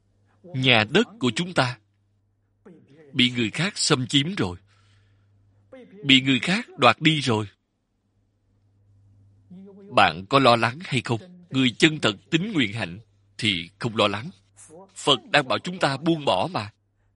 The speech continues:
Đó là chính ngay lúc để buông bỏ. Khi chưa có người đến đoạt lấy, ta còn thật là không thể buông bỏ. Khi người vừa đoạt lấy thì quá tốt. Một lòng niệm Phật, không hề có việc gì hết.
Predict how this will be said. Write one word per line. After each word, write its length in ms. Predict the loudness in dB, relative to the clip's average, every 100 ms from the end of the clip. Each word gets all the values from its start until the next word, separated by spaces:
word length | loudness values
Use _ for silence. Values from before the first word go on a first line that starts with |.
| -8
Đó 180 | 4 6
là 260 | 6 4 2 -2
chính 200 | -2 2
ngay 160 | 0
lúc 300 | 2 0 0
để 120 | -2 2
buông 260 | 2 2
bỏ. 320 | 0 0 -2 -14 _ _ _ _ _ _ _ _ _ _ _ _ _ _ _ _ _ _ _ -2
Khi 160 | 0 2
chưa 100 | 4
có 100 | 4
người 240 | 4 0
đến 260 | 2 -2 0
đoạt 180 | -2 0
lấy, 280 | -2 -2 -4 -12 -4
ta 60 | 0
còn 220 | 2 2
thật 200 | -2 0
là 140 | -2 0
không 140 | -4
thể 120 | -2
buông 220 | 0 0 0
bỏ. 300 | -4 -4 -14 _ _ _ _ _ _ _ _ _ _ -20 -20 0
Khi 120 | 2
người 180 | 2 0 0
vừa 80 |
đoạt 180 | 0 0 0
lấy 280 | -2 -2 -4
thì 180 | -2 0
quá 160 | 2 0 2
tốt. 160 | -2 -2 _ _ _ _ _ _ _ _ _ _ _ -6
Một 300 | 2 2 2
lòng 240 | 0 0 -2
niệm 260 | -2 -2 2
Phật, 200 | 0 0 -12 _ _ _ _ -4
không 180 | 0 2
hề 180 | 2 0
có 120 | -2
việc 140 | -6 -2
gì 160 | -2
hết. 160 | 0